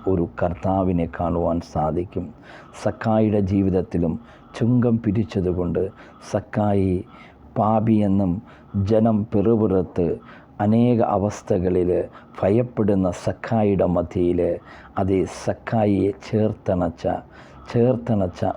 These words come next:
ഒരു കർത്താവിനെ കാണുവാൻ സാധിക്കും. "സക്കായിയെ, വേഗം ഇറങ്ങി വാ,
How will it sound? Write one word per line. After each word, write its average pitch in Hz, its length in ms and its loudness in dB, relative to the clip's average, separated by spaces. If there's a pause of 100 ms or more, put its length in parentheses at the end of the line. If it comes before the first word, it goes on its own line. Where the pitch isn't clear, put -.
ഒരു 90 200 0
കർത്താവിനെ 90 760 0
കാണുവാൻ 85 580 0
സാധിക്കും. 80 680 -4 (3500)
"സക്കായിയെ, 123 720 4 (460)
വേഗം 117 500 6
ഇറങ്ങി 101 360 4
വാ, 92 160 6